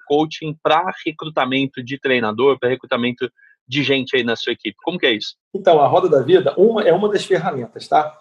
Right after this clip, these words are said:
Speaker 2: É, a roda da vida, ela, na verdade, é um processo de autoavaliação. Ela é muito importante porque ela, ela é uma análise pessoal de como andam as áreas da vida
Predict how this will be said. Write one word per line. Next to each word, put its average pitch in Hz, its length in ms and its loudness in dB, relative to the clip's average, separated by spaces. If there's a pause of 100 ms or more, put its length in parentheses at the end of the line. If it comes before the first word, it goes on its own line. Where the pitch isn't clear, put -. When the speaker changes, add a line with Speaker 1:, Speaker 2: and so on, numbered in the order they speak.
Speaker 2:
É, 135 300 -2
a 135 60 2
roda 170 260 2
da 143 100 0
vida, 127 440 0 (160)
ela, 180 180 4
na 196 80 -2
verdade, 180 260 -2
é 208 40 2
um 202 40 -4
processo 190 460 -4
de 180 80 -2
autoavaliação. 190 800 -2
Ela 175 180 0
é - 20 -2
muito 214 220 -2
importante 190 640 -4
porque - 260 -6
ela, 185 180 2
ela 175 260 2
é 180 40 2
uma 196 140 -4
análise 190 340 -6
pessoal 180 480 2
de - 160 -16
como 208 340 2
andam 208 160 -2
as 185 140 -2
áreas 180 260 2
da 165 120 0
vida 156 360 0